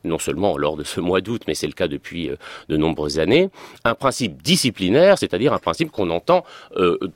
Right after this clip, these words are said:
par lequel on entend contraindre le corps des individus, en l'espèce ici, euh, des femmes, dans, euh, dans l'espace public. Et de ce point de vue-là, je crois que,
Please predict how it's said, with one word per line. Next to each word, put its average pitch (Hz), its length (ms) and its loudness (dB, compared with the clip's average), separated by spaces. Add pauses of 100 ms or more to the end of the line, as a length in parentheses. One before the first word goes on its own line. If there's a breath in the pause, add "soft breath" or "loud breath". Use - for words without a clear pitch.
par 85 100 2
lequel 85 240 0
on 101 100 2
entend 151 220 0
contraindre 131 640 2
le 82 120 4
corps 185 360 6
des 87 180 -4
individus, 87 440 -4
en 117 60 -2
l'espèce - 280 -10
ici, 92 300 -8 (340 loud breath)
euh, 85 240 6
des 78 220 0
femmes, 170 420 2
dans, 120 420 4
euh, 90 200 4
dans 104 160 2
l'espace 104 340 0
public. 85 380 -6 (220 loud breath)
Et 92 100 2
de 110 80 6
ce 110 140 2
point 90 180 2
de 87 60 -2
vue-là, 120 260 2
je 113 100 -2
crois 135 280 2
que, 120 260 2